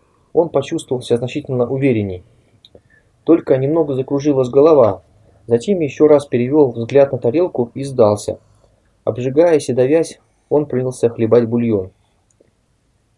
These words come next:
«Это и в самом деле куриный ку-, суп, Ярик, только я пошутила. Я не резала курицу,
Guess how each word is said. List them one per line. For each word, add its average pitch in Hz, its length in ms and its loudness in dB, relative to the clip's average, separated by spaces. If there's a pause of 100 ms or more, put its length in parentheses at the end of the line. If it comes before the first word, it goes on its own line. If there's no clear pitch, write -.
(160)
«Это 165 180 2
и 196 40 0
в 190 80 -6
самом 196 260 2
деле 190 220 2
куриный 127 400 -2
ку-, - 220 -16
суп, - 340 -4
Ярик, 113 360 2 (120)
только 147 280 -2
я 151 140 2
пошутила. 156 640 -4 (500)
Я 151 220 2
не 165 100 -2
резала 135 380 2
курицу, 107 500 -4